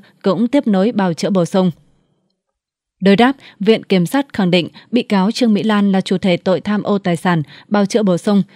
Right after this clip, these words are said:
luật sư cho rằng cấu thành tội chiếm đoạt và gây thất thoát là hoàn toàn khác nhau, nhưng cùng một hành vi lại xem xét bị cáo với hai tội danh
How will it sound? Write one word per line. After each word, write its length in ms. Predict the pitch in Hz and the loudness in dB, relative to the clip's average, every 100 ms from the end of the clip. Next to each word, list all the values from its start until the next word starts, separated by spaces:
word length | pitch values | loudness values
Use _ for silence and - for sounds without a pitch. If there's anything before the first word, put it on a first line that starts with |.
| _ | _
luật 200 | 208 214 | 0 0
sư 120 | - 254 | 2 -2
cho 180 | 214 | 0
rằng 240 | 196 180 160 - | -2 -2 -2 -2
cấu 160 | 196 | -2
thành 200 | 202 226 | -2 -4
tội 180 | 190 180 | 0 -2
chiếm 200 | - 208 | -2 -2
đoạt 200 | 233 185 - - | 0 -2 -6 -6
và 160 | 180 | -4
gây 160 | 170 208 | -2 -2
thất 200 | 247 - | -2 -2
thoát 180 | 247 285 - - | -4 -4 -12 -10
là 120 | 190 190 | -2 0
hoàn 200 | 196 196 | 0 -2
toàn 160 | 220 | -2
khác 180 | 180 262 | -2 -2
nhau, 240 | 208 196 - - - | 0 -2 -4 -10 0
nhưng 180 | 247 233 | 0 2
cùng 280 | 220 196 | 2 2
một 160 | 185 180 | 2 0
hành 140 | 180 | -2
vi 220 | 175 208 190 - - | 0 0 0 -4 -2
lại 200 | 190 175 | -2 0
xem 200 | 220 202 | -2 -2
xét 260 | - 277 | -2 -2
bị 100 | 220 | -2
cáo 280 | - 185 180 | -2 -2 -2
với 180 | 196 233 | -2 -2
hai 180 | 220 202 | -2 -2
tội 180 | 175 156 | -2 0
danh 220 | 190 | 0